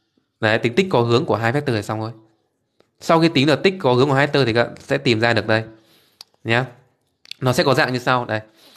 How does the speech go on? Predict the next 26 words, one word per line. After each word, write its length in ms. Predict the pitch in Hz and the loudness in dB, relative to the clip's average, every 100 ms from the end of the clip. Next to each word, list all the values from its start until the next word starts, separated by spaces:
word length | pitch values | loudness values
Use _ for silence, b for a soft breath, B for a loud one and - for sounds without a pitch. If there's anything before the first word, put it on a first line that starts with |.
| b b b - | b b b -4
Được 60 | 117 | 0
chưa? 160 | 123 | 2
Vectơ 220 | 117 262 | 2 0
U 200 | 131 131 | 2 2
đây, 140 | 120 113 - | 2 -2 -4
vectơ 240 | 123 127 | -4 -2
U 220 | 117 117 | 2 2
này 100 | 113 107 | 0 -4
có 100 | 107 | -2
dạng 220 | 127 113 | 0 0
như 60 | 110 | -2
này, 160 | 107 113 | -2 -4
ví 60 | 113 | -2
dụ 100 | 123 | 0
nhá, 220 | 117 123 123 B B B B | 0 -2 -4 B B B B
là 240 | 113 110 | -2 0
U 220 | 110 127 123 | 2 2 2
một, 340 | 117 104 - _ _ _ _ _ - | 0 0 -6 _ _ _ _ _ -4
đấy, 220 | 107 117 | 0 0
U 200 | 135 127 | 2 2
hai 400 | 127 127 123 117 | 2 2 0 -2
và 120 | 110 | -4
U 180 | 101 120 | 0 0
ba 280 | 123 123 120 | 2 2 0
đi. 140 | 117 113 - - | -2 -6 -16 -6
Đấy. 220 | 104 113 | -2 -2